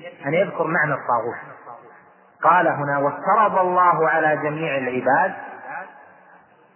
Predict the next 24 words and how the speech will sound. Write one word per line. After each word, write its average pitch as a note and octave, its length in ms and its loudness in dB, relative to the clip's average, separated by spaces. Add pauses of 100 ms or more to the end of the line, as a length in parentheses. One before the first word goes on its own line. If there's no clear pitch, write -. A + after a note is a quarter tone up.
(220)
بهذا C3+ 300 0
الدليل B2 600 -4 (480)
الكفر F3 420 0
بالطاغوت D3+ 720 0 (500)
والإيمان D3 540 -2
بالله". A#2 520 -6 (640)
ما G3 140 2
معنى F3+ 260 0
الطاغوت C3 400 -2
إذن؟ C3 300 -6 (600)
قال D#3 240 2
مع-، C3+ 200 0 (180)
قال E3 180 4
ابن D3 180 -2
القيم C#3 380 -2
رحمه C3 380 -4
الله: D3 360 0 (260)
"معنى F3 280 2
الطاغوت C#3+ 600 0
ما E3+ 360 0
تجاوز D#3+ 360 2
به C#3+ 280 -4
العبد C3 360 -2
حده D3 400 -2